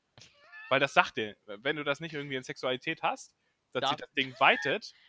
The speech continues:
Speaker 2: dann denkst du dir so: "Bruder, ich hab kein Loch, das so groß ist, wo ich ihn reinknüppeln kann."
Speaker 1: "Darf ich den da reindrücken?" Ist ja
Speaker 2: <laughs>
Speaker 1: geil.
Speaker 2: Ja, so, weißt du?
Speaker 1: Ja.
Speaker 2: Aber auch, ne, da, war halt absolut scheiße.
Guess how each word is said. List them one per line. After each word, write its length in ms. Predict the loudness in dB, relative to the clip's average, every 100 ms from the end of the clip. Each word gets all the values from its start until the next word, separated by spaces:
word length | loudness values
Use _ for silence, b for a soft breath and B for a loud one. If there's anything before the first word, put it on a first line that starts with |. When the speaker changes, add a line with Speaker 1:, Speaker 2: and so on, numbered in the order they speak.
| b -8
Speaker 2:
dann 140 | -4
denkst 220 | 0 -2 -2
du 60 |
dir 140 | -4 -2
so: 160 | -4
"Bruder, 320 | -6 -2 0 0
ich 180 | 0
hab 180 | -2 -2
kein 220 | -8 -6 -2
Loch, 200 | -2 0
das 220 | -4 -4
so 120 | -10
groß 240 | -6 -8
ist, 160 | -8 -14
wo 80 | -14
ich 80 | -8
ihn 80 |
reinknüppeln 760 | -4 -4 -4 -16 -12 -10 -10 -12
kann." 300 | -14 -16 -18 _ _ _ -14
Speaker 1:
"Darf 240 | -14 -14
ich 120 | -14
den 200 | -10 -4
da 100 | -2 0
reindrücken?" 840 | 2 2 2 -6 -10 -10 -12 -14
Ist 160 | -12
ja 140 | -10 -10
Speaker 2:
<laughs> 0 |
Speaker 1:
geil. 420 | -10 -12 -10 -2 4
Speaker 2:
Ja, 640 | 6 6 4 4 0 -2
so, 280 | 0 0 0 0
weißt 260 | 0 0
du? 180 | -2 -4 -6 _ _
Speaker 1:
Ja. 220 | -18 -18 -20 _ 0
Speaker 2:
Aber 200 | 4 6
auch, 220 | 6 2
ne, 220 | -2 -4 0
da, 420 | 4 6 6 2 _ _ -20 _ _
war 280 | -4 2 2
halt 120 | 2
absolut 340 | -6 -6 -10 -4
scheiße. 400 | -4 -4 -12